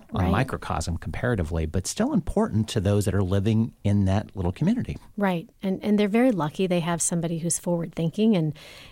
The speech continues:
Speaker 2: and is, again, I think, like, the chamber taking a, a chance on some, doing something a little differently. And,
Speaker 1: Mm-hmm.
Speaker 2: you know, we were we're very lucky that he sits on the board and, and has, you know, a great voice, uh, to lend f-, for their, on behalf of the village.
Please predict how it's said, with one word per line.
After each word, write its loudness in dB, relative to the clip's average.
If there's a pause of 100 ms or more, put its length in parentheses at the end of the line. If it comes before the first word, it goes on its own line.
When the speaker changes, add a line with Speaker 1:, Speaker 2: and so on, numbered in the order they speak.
(120)
Speaker 2:
and -2
is, 0
again, -2
I -4
think, -4
like, -6
the -4
chamber -4
taking -4
a, -8 (380)
a -6
chance 0
on 2
some, -2
doing 2
something 0
a 2
little 0
differently. 0
And, 2
Speaker 1:
Mm-hmm. -2 (380)
Speaker 2:
you -2
know, 0
we -2
were -4 (840)
we're -4
very 0
lucky -6
that -10
he -8 (140)
sits 0
on 0
the -4
board 4
and, 2
and -4
has, -2
you -6
know, -4
a -6
great -4
voice, 0 (100)
uh, -10
to -6
lend -2 (160)
f-, -20 (100)
for -4
their, -4 (260)
on 2
behalf 0
of -4
the -8
village. -8